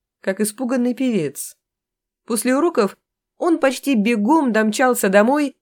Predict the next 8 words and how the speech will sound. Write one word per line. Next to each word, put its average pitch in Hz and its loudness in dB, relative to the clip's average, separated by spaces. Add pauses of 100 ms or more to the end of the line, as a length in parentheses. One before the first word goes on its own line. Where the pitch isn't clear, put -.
(120)
швырнул 254 0
портфель 208 0
на 190 2
диван, 254 2 (420)
схватил 202 -6
футляр 185 -2
с 147 -6
гитарой 185 -4